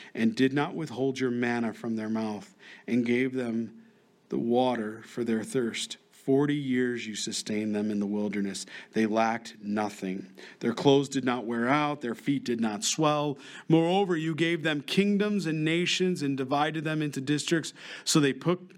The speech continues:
took possession of the land of Si-, Sihon, the land of the king of Heshbon, and the land of Og, king of Bashan. You also multiplied their children as the stars of heaven. You remember he promised Abraham he would do that.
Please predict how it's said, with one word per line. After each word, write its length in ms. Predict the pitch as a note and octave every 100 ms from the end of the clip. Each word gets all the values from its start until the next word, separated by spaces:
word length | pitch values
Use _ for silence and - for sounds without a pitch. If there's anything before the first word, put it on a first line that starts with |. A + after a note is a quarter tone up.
| _ -
took 240 | F3+ F3+
possession 600 | F#3 D3 D3 - D#3 C#3+ - -
of 100 | D3+
the 100 | C3+
land 320 | C3 C#3 D3+ D#3
of 100 | C#3
Si-, 380 | - D#3+ -
Sihon, 600 | - D3 D3 C3+ B2 C3 - - _ _ _ - -
the 100 | D3
land 280 | C3 D#3 F3
of 80 | D3+
the 80 | C#3+
king 240 | - D#3+
of 80 | C3+
Heshbon, 560 | D3 D3+ - B2+ B2 - -
and 100 | C3+
the 80 | C#3
land 300 | C#3+ D#3 D#3+
of 80 | C#3+
Og, 460 | C3+ D#3 C#3 C3+ -
king 240 | D3+ D3
of 100 | B2
Bashan. 560 | C#3 C#3+ - A#2+ A#2 A#2 - -
You 220 | C#3+ D#3+
also 320 | F3 F3 F#3 F3
multiplied 640 | E3+ E3+ E3 - E3+ E3+
their 140 | D#3
children 480 | C#3 - E3 D#3+ E3+
as 240 | B2 B2 -
the 100 | A2+
stars 840 | - - D3+ C#3 C#3+ C#3+ C#3 - -
of 80 | C3+
heaven. 340 | G#2+ A#2 A2+
You 60 | B2
remember 240 | B2+ C3+
he 140 | B2 C3
promised 440 | C3 B2 C3+ -
Abraham 520 | A#2+ D3 C#3+ A#2+ G#2+
he 120 | G#2
would 180 | G2+ G#2+
do 200 | A2 G#2
that. 340 | G2+ G2+ G#2